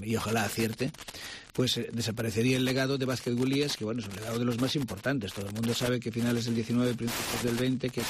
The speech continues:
cuando este arquitecto emblemático de, de esta ciudad llegó a Ourense,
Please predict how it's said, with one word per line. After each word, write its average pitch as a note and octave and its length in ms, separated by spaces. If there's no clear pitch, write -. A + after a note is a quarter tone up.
cuando A2+ 240
este A2+ 320
arquitecto B2 420
emblemático A2 560
de, G#2 160
de G#2 60
esta G#2+ 200
ciudad A#2 280
llegó A#2+ 160
a A#2+ 480
Ourense, C#3+ 400